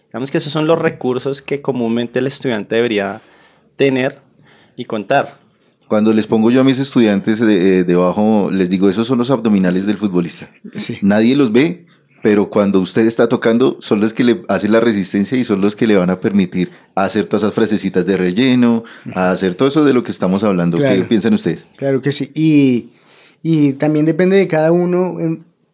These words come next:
Speaker 3: complicarse la vida, entre comillas, porque después es facilitarla. Hacer una escala en do mayor, entonces después ya no la voy a hacer así, sino voy a empezar a abrir la escala, o sea, llego hasta el,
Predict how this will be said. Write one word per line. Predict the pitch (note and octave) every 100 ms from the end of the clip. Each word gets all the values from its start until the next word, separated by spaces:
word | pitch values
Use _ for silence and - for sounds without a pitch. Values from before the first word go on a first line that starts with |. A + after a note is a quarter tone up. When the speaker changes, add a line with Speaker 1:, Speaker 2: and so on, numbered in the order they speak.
| _
Speaker 3:
complicarse | F3+ E3+ E3+ E3 F3 F3 G#3
la | G#3
vida, | D3+
entre | D3 E3
comillas, | E3+ D#3 C#3 D#3
porque | E3 C3+
después | C3 - A#2
es | C3+ -
facilitarla. | C#3+ D#3 B2 B2+ B2 C3 - _ _ _ _ _ _ B2+ B2
Hacer | B2+ D3 C#3
una | D#3+
escala | E3 F#3 F3 F3+ G3
en | F3
do | D#3
mayor, | D#3 D#3 F#3 F#3
entonces | D3+ D3+
después | D3+ D3 C#3+
ya | C#3
no | D3 D3
la | C#3+ D3
voy | D3+
a |
hacer | C#3+ D#3+
así, | D3 F#3
sino | F#3 D3+
voy | C3
a | C3
empezar | E3 D3+ B2+
a |
abrir | C3+ C#3+ D3
la | C#3+
escala, | C#3+ D3+ D3+ D3
o | C#3+
sea, | C3
llego | A#2 C3 C3+
hasta | C#3+ E3+
el, | D#3 D3+ C#3